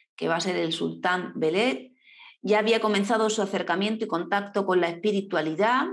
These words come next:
gracias a la instrucción comenzada por su padre, y continuada bajo la tutela de Sayyid Burhaneddin de Balkh,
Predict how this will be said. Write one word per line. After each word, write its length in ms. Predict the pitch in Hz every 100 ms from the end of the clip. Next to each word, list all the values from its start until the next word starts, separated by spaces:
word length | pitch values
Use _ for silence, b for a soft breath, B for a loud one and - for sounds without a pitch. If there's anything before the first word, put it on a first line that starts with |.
| - _
gracias 420 | - 170 180 196 180
a 40 |
la 100 | 170
instrucción 640 | 170 170 160 196 196 196 -
comenzada 560 | - 160 156 180 180 165
por 160 | 151 -
su 180 | 165
padre, 640 | - 208 214 202 262 - - _ B B B B
y 160 | 254
continuada 920 | 262 262 254 254 254 233 247 247 254 -
bajo 360 | 202 233 285
la 220 | 285 262 262
tutela 480 | 240 226 226 226
de 440 | 220 196 220 254 - _ -
Sayyid 800 | - 170 160 190 254 254 - - -
Burhaneddin 1600 | 185 214 247 214 - - - 190 185 180 170 185 247 262 262 -
de 260 | - 170 170
Balkh, 420 | 160 156 160 160